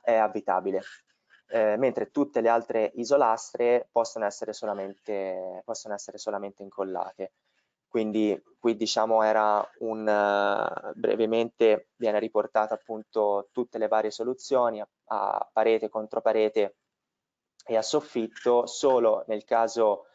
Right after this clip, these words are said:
eh, della Diamant Phono da dieci può essere utilizzata a soffitto perché può essere avvitabile all'orditura, all'orditura metallica.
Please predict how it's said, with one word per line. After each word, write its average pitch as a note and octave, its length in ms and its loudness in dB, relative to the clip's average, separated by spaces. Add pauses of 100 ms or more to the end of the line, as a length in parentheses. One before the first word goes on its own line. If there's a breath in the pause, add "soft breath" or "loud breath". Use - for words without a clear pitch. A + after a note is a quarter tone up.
(420 soft breath)
eh, G2 340 -2
della G#2 320 0
Diamant A2+ 380 0
Phono A2 200 -2
da B2 120 2
dieci A2+ 340 0
può A2 120 0
essere G#2+ 200 -2
utilizzata A2 460 -2
a G#2 40 -2
soffitto - 540 -6
perché G#2+ 340 -4
può - 140 -2
essere G#2+ 280 -2
avvitabile G2+ 540 -2
all'orditura, G2 880 -4
all'orditura G#2 600 -6
metallica. F#2 640 -4